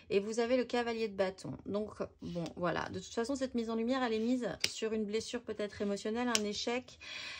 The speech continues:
euh, chez vous, une certaine mélancolie. Alors, euh, vraiment, on rajoute de la lumière, on rajoute de la chaleur cette semaine, hein.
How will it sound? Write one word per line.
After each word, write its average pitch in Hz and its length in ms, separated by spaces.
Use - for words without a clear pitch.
euh, 185 840
chez 226 220
vous, 214 200
une 254 100
certaine 233 360
mélancolie. 269 800
Alors, 196 320
euh, 202 140
vraiment, 247 340
on 254 40
rajoute 269 400
de 277 60
la 254 140
lumière, 254 320
on 233 100
rajoute 247 300
de 262 60
la 247 160
chaleur 190 280
cette 175 180
semaine, 175 360
hein. 247 140